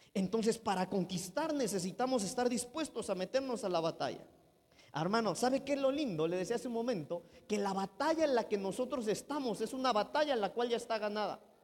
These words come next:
Déjeme avanzar un poquito. Mateo capítulo once, versículo doce. Estamos viendo las actitudes de los conquistadores.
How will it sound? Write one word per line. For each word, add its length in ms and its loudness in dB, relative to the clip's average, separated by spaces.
Déjeme 300 0
avanzar 300 2
un 100 0
poquito. 400 -4
Mateo 500 6
capítulo 640 2
once, 360 2
versículo 600 -2
doce. 240 2
Estamos 400 -2
viendo 300 2
las 200 2
actitudes 640 -2
de 80 2
los 180 0
conquistadores. 1000 -6